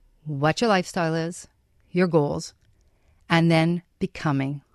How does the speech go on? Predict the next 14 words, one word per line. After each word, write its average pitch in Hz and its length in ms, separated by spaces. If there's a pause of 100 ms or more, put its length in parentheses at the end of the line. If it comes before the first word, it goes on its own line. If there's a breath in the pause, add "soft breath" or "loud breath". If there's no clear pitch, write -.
(140)
all 139 320
of 139 160
that. 139 240 (880)
So - 140
I 226 60
want 294 200
to 392 80
introduce 226 400
you 202 80
to 185 140
my 160 160
first - 420
guest 151 260
tonight. - 380